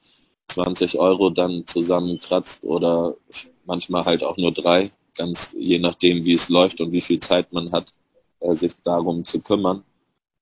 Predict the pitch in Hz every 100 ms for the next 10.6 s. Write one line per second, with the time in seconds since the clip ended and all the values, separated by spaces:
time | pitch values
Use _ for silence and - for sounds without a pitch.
0 | - 85 87 82 90 - 95 82 95 92
1 | 92 92 92 - - - 95 92 101 -
2 | 87 90 87 87 80 - 90 87 - 87
3 | 101 - 82 78 78 76 - _ - 107
4 | 120 101 85 - 95 - 78 95 92 92
5 | 98 95 92 - - 90 87 90 85 _
6 | - 110 101 92 82 85 95 95 90 90
7 | 87 87 85 - 82 - 80 - 82 82
8 | 82 82 80 55 - 87 87 82 - _
9 | - - - 85 82 82 90 92 98 -
10 | 82 85 - 90 82